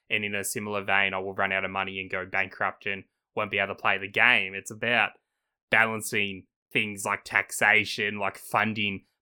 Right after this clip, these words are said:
parks and police and the fire service and hospitals and making sure you have coverage in your city. Yes, it's more of a, more of a city planning and sim-, city managing game. I think it does,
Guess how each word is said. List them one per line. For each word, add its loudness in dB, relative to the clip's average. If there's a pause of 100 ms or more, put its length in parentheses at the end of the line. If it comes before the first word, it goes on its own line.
parks 4
and -8 (100)
police -2
and -10
the -12
fire 2
service -4
and -10
hospitals -6
and -8 (380)
making 2
sure -2
you -4
have 0
coverage 0
in -14
your -6
city. -8 (240)
Yes, 2
it's -6
more 4
of -2
a, 2 (240)
more 0
of -8
a -8
city -4
planning 0
and -8
sim-, -8
city -10
managing -2
game. 2 (420)
I 4
think -2
it -4
does, 0